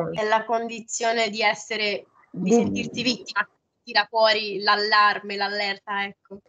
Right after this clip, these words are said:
Speaker 2: Sai, probabilmente, <clears throat> ripensando un po' a quello che dicevamo anche sul concetto dell'anticonformismo,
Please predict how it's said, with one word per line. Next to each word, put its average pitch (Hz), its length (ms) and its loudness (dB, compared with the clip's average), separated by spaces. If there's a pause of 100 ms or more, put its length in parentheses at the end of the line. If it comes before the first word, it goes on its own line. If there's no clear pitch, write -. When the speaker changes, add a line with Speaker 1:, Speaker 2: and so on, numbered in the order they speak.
(260)
Speaker 2:
Sai, 214 180 6
probabilmente, 233 1040 4
<clears throat> 240 680 8
ripensando 233 480 6
un 240 80 2
po' 240 80 6
a 233 80 6
quello 233 140 6
che 220 120 4
dicevamo 220 440 2
anche 220 240 4
sul 208 160 -2
concetto 208 320 0
dell'anticonformismo, 196 1160 0